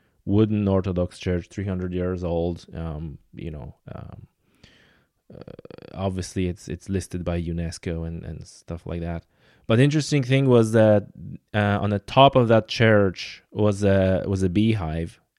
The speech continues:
and you could see marks and, and scra-, bear scratching on, um, on the walls of that church,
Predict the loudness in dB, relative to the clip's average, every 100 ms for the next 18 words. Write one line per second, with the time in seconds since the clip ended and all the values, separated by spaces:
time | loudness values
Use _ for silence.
0 | _ -2 0 2 2 2 0 -4 -8 -8
1 | 0 2 2 0 -2 -4 -10 -2 0 2
2 | 0 -2 -6 _ _ _ _ _ _ -4
3 | 0 2 4 4 2 -2 -4 -4 -2 -2
4 | -2 -4 -8 -10 0 4 6 4 4 4
5 | 6 2 -4 -10 2 4 4 0 -2 -2
6 | -6 -10 _ -4 -2 0 0 0 0 -4
7 | -8 _ _ _ _ _ _ _ _ _
8 | -4 0 0 0 0 0 -2 -4 -8 -12
9 | _ _ _ _ _ _ -2 6 10 10
10 | 8 4 0 -4 -2 -2 -4 -2 0 0
11 | -2 -8 -14